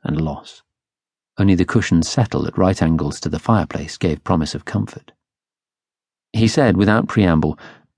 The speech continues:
"Marcus has just given me the news that he's leaving for Africa in three months.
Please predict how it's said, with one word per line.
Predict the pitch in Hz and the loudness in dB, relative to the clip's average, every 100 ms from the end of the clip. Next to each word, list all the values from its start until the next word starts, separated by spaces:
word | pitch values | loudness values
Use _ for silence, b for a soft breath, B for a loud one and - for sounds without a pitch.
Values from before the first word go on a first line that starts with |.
| - | 0
"Marcus | 117 98 82 78 - | 2 4 0 -4 -4
has | 82 | -6
just | - 87 | -2 -2
given | - 82 | 0 0
me | 82 | 2
the | 80 | 2
news | 85 85 82 | 2 4 2
that | - | -2
he's | - 85 | -6 0
leaving | 101 90 80 78 | 2 4 2 0
for | - - | -4 -4
Africa | 82 - - - - - _ _ | -4 -6 -12 -8 -10 -12 _ _
in | - 85 | -6 -6
three | - 113 95 | 0 0 2
months. | 73 52 - - | 0 -4 -10 -14